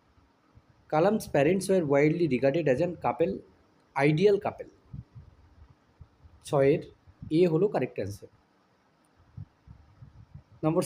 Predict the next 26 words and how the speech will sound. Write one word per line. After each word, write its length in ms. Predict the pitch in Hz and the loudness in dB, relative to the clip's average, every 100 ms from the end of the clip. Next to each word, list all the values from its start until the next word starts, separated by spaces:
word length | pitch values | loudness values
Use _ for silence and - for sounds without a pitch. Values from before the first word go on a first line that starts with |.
| - | 0
seven, 240 | 196 160 190 - - - - | 2 2 0 -4 -14 -20 -6
assertion 500 | 147 - 202 - 208 | -2 0 0 0 -2
হচ্ছে, 220 | 208 - | -2 -2
"The 100 | 196 | -4
girl 320 | - 147 175 233 | 0 2 2 2
with 240 | 233 190 160 151 | 0 -4 -4 -2
basket 400 | 139 - 214 208 - | -2 -2 -4 -2 -2
set 100 | 160 | -4
a 100 | 156 - | -6 -4
shawl 260 | 151 190 | -2 -2
thrown 280 | - - 156 | -6 -4 -2
across 300 | 151 151 151 151 | -2 -2 -4 -2
her 100 | 151 - | -6 -6
shoulders।" 340 | 123 156 190 - - - - | -6 -4 -6 -12 -20 -20 -10
Reason 280 | 123 151 190 | -6 0 0
হচ্ছে, 200 | 185 - | 0 -4
"It 100 | 156 | -4
was 160 | 160 156 | -2 -2
a 40 | 151 | -2
cold 240 | 143 139 | -2 -2
morning।" 340 | 143 147 196 247 - _ _ _ _ _ _ _ _ _ _ _ | -2 -2 -4 -12 -16 _ _ _ _ _ _ _ _ _ _ _
এখানে 460 | 151 202 196 147 190 - - _ _ _ _ _ _ _ _ - _ | -4 0 2 0 -4 -12 -20 _ _ _ _ _ _ _ _ -20 _
কারেক্ট 240 | 156 147 | 0 0
অ্যান্সার 260 | 185 170 180 | 0 -2 -2
হলো 120 | 180 | -2
সি, 380 | 156 - 156 | -4 -4 -4